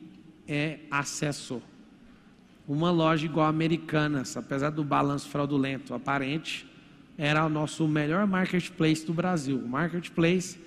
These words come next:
é uma, um shopping onde você conecta várias lojas ao comprador. Vocês entendem ou não? Isso é acesso.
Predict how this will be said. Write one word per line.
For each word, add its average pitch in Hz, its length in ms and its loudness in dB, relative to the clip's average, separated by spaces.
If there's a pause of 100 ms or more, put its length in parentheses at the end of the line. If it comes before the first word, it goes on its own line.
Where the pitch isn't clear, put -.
(280)
é 139 100 -4
uma, 151 400 2
um 175 140 0
shopping 156 640 2
onde 175 200 -2
você 180 260 0
conecta 165 640 0
várias 180 540 2
lojas 165 420 2
ao 185 100 2
comprador. 180 600 0 (540)
Vocês 139 200 -2
entendem 170 380 0
ou 135 80 -2
não? 113 60 -10 (1200)
Isso - 160 -6
é 123 40 0
acesso. 151 520 -4